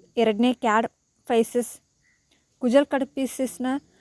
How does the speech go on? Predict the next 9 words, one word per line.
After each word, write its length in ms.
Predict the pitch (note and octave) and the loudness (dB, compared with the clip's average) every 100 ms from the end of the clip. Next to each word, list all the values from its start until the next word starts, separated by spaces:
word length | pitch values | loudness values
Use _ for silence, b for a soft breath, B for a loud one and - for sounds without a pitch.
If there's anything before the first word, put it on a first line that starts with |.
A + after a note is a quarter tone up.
| b A3 | b -6
ನೇತೃತ್ವದಲ್ಲಿ 720 | A3 B3+ B3 A3+ G#3+ B3+ - | -2 0 2 4 2 -2 -4
ಯೂಚಿ 320 | A#3+ A#3 D4 | -4 -2 0
ಬಣಗಳು 340 | C4 B3+ A#3+ A#3+ | 2 2 2 2
ಆಯ್ಕೆಗೊಂಡವು. 800 | - A3 A3 A#3 G#3+ G3+ G#3+ D#4 _ _ _ _ _ _ _ | 2 0 0 -2 0 0 -2 -4 _ _ _ _ _ _ _
ಹಿಂದೂಕುಷ್ 440 | B3 A#3 C4 D4 | -2 0 0 0
ಬೆಟ್ಟಗಳನ್ನು 420 | C#4 C4 B3+ B3 A#3 | 0 0 0 2 4
ದಾಟಿ 400 | A3+ A3+ C4 - | 2 2 -6 -8
ಕಾಬೂಲ್ 380 | - G3+ A#3 C4 B3+ | -2 -2 0 -4 -4
ಮತ್ತು 580 | A#3 - A#3 A3+ - | -8 -6 -6 -4 -4